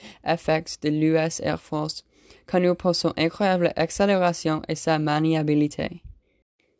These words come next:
Avec une vitesse du point supérieure de Mach deux point cinq ou deux mille cinq cent soixante-quinze kilomètres par heure, c'était le premier chasseur américain avec suffisamment de poussée de l'accélération verticalement.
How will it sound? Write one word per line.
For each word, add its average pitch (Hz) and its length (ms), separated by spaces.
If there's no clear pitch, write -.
Avec 170 300
une 214 140
vitesse 175 500
du 170 120
point 170 240
supérieure 170 760
de 156 120
Mach 147 280
deux 151 120
point 180 220
cinq 143 400
ou 175 120
deux 160 180
mille 160 260
cinq 151 380
cent 143 280
soixante-quinze 151 1200
kilomètres 156 460
par 175 280
heure, 151 180
c'était 196 300
le 180 100
premier 190 380
chasseur 185 540
américain 160 580
avec 156 280
suffisamment 180 720
de 160 100
poussée 170 480
de 160 100
l'accélération 160 960
verticalement. 147 840